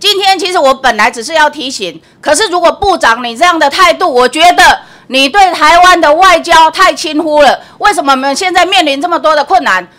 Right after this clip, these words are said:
就是因为你们专业的没有办法好好的把实话讲出来。今天我们面临那么多，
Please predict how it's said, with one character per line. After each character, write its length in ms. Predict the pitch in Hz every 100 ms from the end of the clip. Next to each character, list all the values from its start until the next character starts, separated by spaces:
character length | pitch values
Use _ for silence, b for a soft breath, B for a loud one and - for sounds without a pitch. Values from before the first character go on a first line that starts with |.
| b
就 140 | - 403
是 100 | 427
因 100 | 415
为 120 | 403
你 80 | 294
们 160 | 277
专 240 | 285 359 381
业 140 | 392
的 100 | 285
没 140 | 262 403
有 120 | 339
办 220 | 381 359
法 140 | 269 247
好 220 | 302 370
好 120 | 262
的 80 | 262
把 220 | 262 233
实 180 | - 294
话 160 | 370 359
讲 200 | 233 226
出 140 | 294
来。 300 | 285 180 180 _ _ _ _ _ _ _ _ _ _ _ _
今 180 | - 415
天 180 | 415 403
我 100 | 294
们 140 | 330
面 220 | 359 415
临 120 | 330 302
那 60 |
么 140 | 381 349
多， 180 | 381